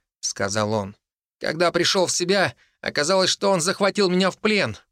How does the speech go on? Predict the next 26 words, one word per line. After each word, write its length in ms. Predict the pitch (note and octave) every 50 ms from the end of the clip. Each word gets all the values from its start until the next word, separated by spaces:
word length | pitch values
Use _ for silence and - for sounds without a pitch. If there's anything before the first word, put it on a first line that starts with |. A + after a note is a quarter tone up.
| _ _ _ _ _ _ _ -
Он 220 | - F#3 G3 F#3
сильно 320 | - - A#3 A3 G3+ G3 F#3+
пострадал 600 | - F#3+ - - G3 G3+ G3 F#3 A3+ A#3 G#3 F3
и 20 |
умирал. 520 | E3+ E3 D#3+ E3 D#3+ E3 E3 D#3 C#3+ B2+ - - _ _ _ _ _ _ _ _ _ _ -
Мне 240 | D#3 D#3 F3+ F3
было 200 | E3 F3 F#3 F3
нетрудно 480 | F3 F3 E3+ - G3+ G#3+ F#3+ C#3+ D3 D#3+
от 100 | D3 -
него 220 | E3 D#3+ D#3 D3+
сбежать». 720 | C#3 C3+ C3+ D#3+ D#3+ D3+ E3+ F3+ D3+ A#2 - - - - _ _ _ _ _ _ _ _ _ _ _ _ _ _ _ _
«Где 420 | A2+ G#2+ G2+ G2+ C3+ F3+ G3+ F3+
он?» 320 | C#3 A#2+ A2 G#2+ G#2 G#2+ - _ _ _ _ _ _ _ _ _ _ _ _ _ _ _ _ -
«Я 260 | - - D#3+ F3 E3+
думаю, 360 | D3 E3+ E3+ D#3 D#3 D#3 C#3+
что 220 | - - - E3
он 180 | D3+ D3 D3 D3
мертв», — 560 | D3+ D#3+ D3+ D3 C3+ B2+ - - - - - _ _ _
сказал 520 | - - - - G#2 G#2 G#2 A2+ A2 A2 A2+
Вен, 320 | A#2+ D3 F#3 F3+ D#3 B2 - - - _ _ _
потом 320 | - - - F#3 F#3+ F#3
покачнулся 760 | - - - - F#3 F3 - - A3 B3+ B3+ G#3+ - - D3+
и 100 | C3 B2
шагнул 460 | A#2 - - C3 A#2 B2 D3+ D#3+ C3+ -
к 80 | -
Маранту. 580 | B2 B2 A#2+ C3 B2+ A#2+ G#2+ G2 - G2 -